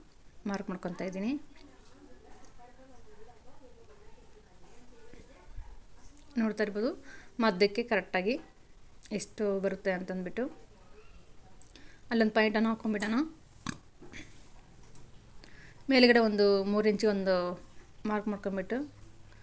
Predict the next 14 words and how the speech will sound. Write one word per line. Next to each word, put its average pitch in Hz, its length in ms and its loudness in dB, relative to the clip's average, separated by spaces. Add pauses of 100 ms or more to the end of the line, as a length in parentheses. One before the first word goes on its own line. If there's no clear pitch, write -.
(1300)
ಈ 220 60 -4
ಥರ 208 160 0 (1040)
ಜಾಯಿಂಟ್ 196 260 0
ಮಾಡ್ಕೊಂಡ್ಬಿಡೋಣ. 185 460 -8 (3750)
ಕಟ್ಟಿಂಗ್ 247 320 6
ಮಾಡಿದ್ರೂ 254 580 4
ಬರುತ್ತೆ 220 420 2
ಫ್ರೆಂಡ್ಸ್, 214 340 -2
ಕಟ್ಟಿಂಗ್ 202 400 0
ಮಾಡಿಲ್ಲ 208 400 2 (220)
ಡೈರೆಕ್ಟಾಗಿ 190 540 2
ನಾವು 220 160 4
ಇದೇ 202 240 4
ಥರ 208 140 0